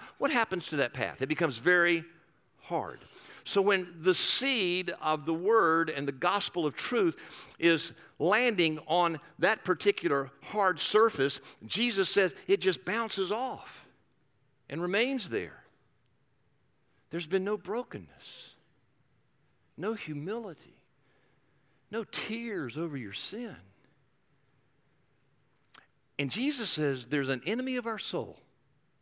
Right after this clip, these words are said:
the evil one, who does not want you to spend eternity with God.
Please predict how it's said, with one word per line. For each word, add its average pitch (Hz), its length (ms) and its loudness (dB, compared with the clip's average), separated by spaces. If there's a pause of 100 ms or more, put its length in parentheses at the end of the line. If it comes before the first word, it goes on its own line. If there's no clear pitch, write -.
(440)
the 147 160 -6
evil 156 340 -4
one, 90 240 -12 (1300)
who 143 120 -4
does 165 420 0
not 180 220 -4
want 151 260 -4
you 151 100 -6
to 139 100 -8
spend 131 320 -4
eternity 117 760 -6 (540)
with 90 160 -14
God. 78 160 -10